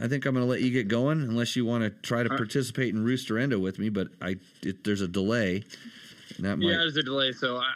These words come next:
Speaker 2: I think I'll, uh, let you take over there and, uh, produce your own show. And, uh, thanks for, uh,
Speaker 1: I'm gonna fire
Speaker 2: having me on.
Speaker 1: I'm
Speaker 2: And,
Speaker 1: gonna
Speaker 2: uh,
Speaker 1: fire the
Speaker 2: and,
Speaker 1: producer.
Speaker 2: um,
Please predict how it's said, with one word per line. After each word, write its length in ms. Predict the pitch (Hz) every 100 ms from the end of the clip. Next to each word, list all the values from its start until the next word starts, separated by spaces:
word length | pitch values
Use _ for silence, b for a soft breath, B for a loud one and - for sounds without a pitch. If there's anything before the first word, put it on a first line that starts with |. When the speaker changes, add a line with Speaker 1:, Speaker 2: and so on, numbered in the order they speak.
| 143
Speaker 2:
I 40 |
think 260 | 139 156 143
I'll, 220 | 139 131
uh, 80 | 127
let 260 | 127 135 -
you 60 |
take 340 | - 139 123 135
over 260 | 131 135
there 260 | 135 139 139
and, 200 | 127 120
uh, 240 | 117 117 117
produce 400 | - 117 123 -
your 100 | 123
own 120 | 120
show. 400 | 120 - 123 135
And, 180 | 123 113
uh, 280 | 110 110 110 - -
thanks 240 | 123 123
for, 360 | - 127 123 120
uh, 40 |
Speaker 1:
I'm 80 | 120
gonna 120 | 156
fire 400 | 135 - 120 131
Speaker 2:
having 120 | 123 107
me 140 | 131
on. 300 | 135 156 160
Speaker 1:
I'm 60 | 107
Speaker 2:
And, 140 | 113
Speaker 1:
gonna 120 | 107
Speaker 2:
uh, 60 | 117
Speaker 1:
fire 220 | 107 117
the 100 | 104
Speaker 2:
and, 80 | 123
Speaker 1:
producer. 360 | 98 123 120
Speaker 2:
um, 140 | 113